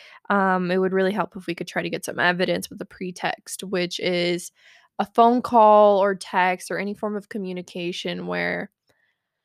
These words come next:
I can try to get him to admit what he did, or they can try to, like, read between the lines of, like, his denial in my case. <sighs>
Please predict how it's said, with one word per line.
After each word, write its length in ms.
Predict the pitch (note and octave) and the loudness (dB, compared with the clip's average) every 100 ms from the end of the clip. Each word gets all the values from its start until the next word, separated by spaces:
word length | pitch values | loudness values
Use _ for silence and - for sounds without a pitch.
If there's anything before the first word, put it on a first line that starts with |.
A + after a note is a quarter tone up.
| _ _ _ _ _ - | _ _ _ _ _ -2
I 240 | A#3 A#3+ | 4 4
can 180 | B3+ B3+ | 4 0
try 220 | A#3 B3 | 2 2
to 100 | A3+ | 2
get 240 | G#3 A#3+ G3+ | 2 0 -2
him 320 | G3+ A3+ G#3+ | -4 -4 -4
to 360 | G3+ - A3 G3 | -4 -4 -2 0
admit 760 | G3 F#3 F#3+ F#3+ F#3 F3 - A#3 _ - | 0 0 -2 -2 -2 -2 -6 -12 _ -10
what 300 | G3+ A#3 G#3 | -4 -4 -4
he 320 | - F#3+ F#3+ | -12 -12 -12
did, 480 | - G3 F#3+ G3+ F#3+ _ | -4 0 2 0 -2 _
or 480 | - A#3+ C4 B3+ B3 | 6 8 10 10 10
they 140 | G#3 G#3 | 8 4
can 160 | G#3 | 0
try 200 | G#3 G3 | -2 -4
to, 140 | F#3 F3+ | -2 -2
like, 220 | F3 F3 | -4 -6
read 240 | G3 F3+ | -8 -6
between 320 | F3+ - F#3+ | -8 -8 -6
the 100 | F3 | -4
lines 400 | E3+ E3+ - F3+ | -4 -4 -4 -4
of, 160 | F3+ F#3+ | -4 -4
like, 280 | - - - | -6 -8 -8
his 180 | - - | -12 -10
denial 480 | - - - - | -8 -6 -6 -6
in 60 | - | -6
my 160 | - - | -6 -8
case. 540 | - F#3 F3+ G#3+ - - | -4 -2 -2 -4 -10 -14
<sighs> 840 | - - - _ _ _ _ - | -20 -20 -20 _ _ _ _ -8